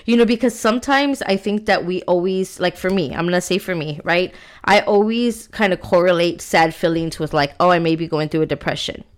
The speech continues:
you know, but in this case, it felt like something different. Um, again, for me, uh, what I realized was that I always felt so exhausted.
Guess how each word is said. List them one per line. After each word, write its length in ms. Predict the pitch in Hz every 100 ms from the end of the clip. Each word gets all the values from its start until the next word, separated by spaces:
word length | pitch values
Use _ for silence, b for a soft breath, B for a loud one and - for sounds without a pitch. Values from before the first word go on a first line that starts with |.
| -
you 160 | 185
know, 180 | 170 170
but 360 | 175 196 180 B B B -
in 220 | 208 202
this 260 | 233 285 -
case, 680 | 214 170 151 151 - - b b b b _
it 160 | 214 208
felt 320 | - 220 -
like 260 | 196 180
something 840 | - - - - 202 214 196 196 165 185
different. 720 | 170 175 - - - - - _ _ _ b b b b b _ _
Um, 320 | 208 202 180 -
again, 320 | 196 214 180
for 240 | - 185
me, 440 | 175 180 190 311 - b b b _
uh, 240 | 196 180
what 220 | 175 196 196
I 60 |
realized 760 | 202 202 220 220 180 175 175 -
was 400 | 175 170 165 160
that 420 | 160 160 156 - _ _ _
I 120 | 185 180
always 440 | 180 185 214 -
felt 400 | - 185 - -
so 360 | - - 190 190
exhausted. 680 | 180 165 151 - - -